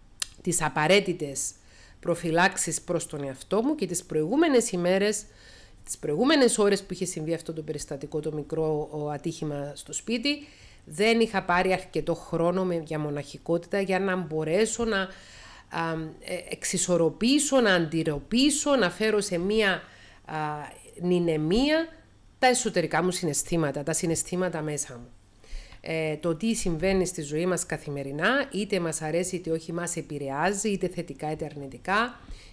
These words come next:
και μας γεννά συναισθήματα, είτε έντονα, είτε λιγότερο έντονα συναισθήματα. Αυτά τα συναισθήματα χρειάζονται τη δική μας διαχείριση.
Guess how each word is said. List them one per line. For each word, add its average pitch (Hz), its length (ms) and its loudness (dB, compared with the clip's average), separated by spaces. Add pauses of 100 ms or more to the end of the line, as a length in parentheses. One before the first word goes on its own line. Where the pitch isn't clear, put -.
(120)
και 180 120 -4
μας 170 180 0
γεννά 165 360 4
συναισθήματα, 180 1000 0
είτε 180 340 0
έντονα, 185 600 2
είτε 180 160 -2
λιγότερο 180 580 2
έντονα 143 320 -4
συναισθήματα. 135 760 -10 (640)
Αυτά 196 480 4
τα 277 140 6
συναισθήματα 202 1160 2
χρειάζονται 185 960 2 (160)
τη 185 120 -2
δική 165 420 -2
μας 180 300 0 (160)
διαχείριση. 160 1040 2